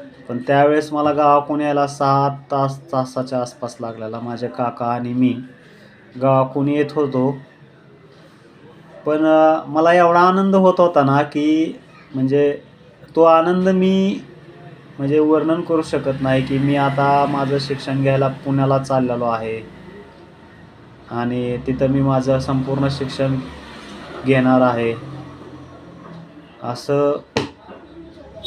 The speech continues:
माझं तिथलं पहिलं, पुण्यात आल्यानंतर मला रस्ता क्रॉस देखील करता येत नव्हता.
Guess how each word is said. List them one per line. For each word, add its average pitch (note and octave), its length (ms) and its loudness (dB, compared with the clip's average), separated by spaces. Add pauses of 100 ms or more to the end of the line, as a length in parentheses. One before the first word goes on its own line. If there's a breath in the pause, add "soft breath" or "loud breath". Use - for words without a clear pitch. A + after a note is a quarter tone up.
(200)
माझं B2+ 400 0
तिथलं B2+ 280 -2
पहिलं, B2+ 540 2 (960)
पुण्यात C#3 440 0 (1700)
आल्यानंतर C3+ 760 2 (1080)
मला C3+ 460 0 (120)
रस्ता C#3 320 -4
क्रॉस C#3 480 -2
देखील C3+ 320 -2
करता B2+ 340 -6
येत A#2 160 -10
नव्हता. A2 340 -14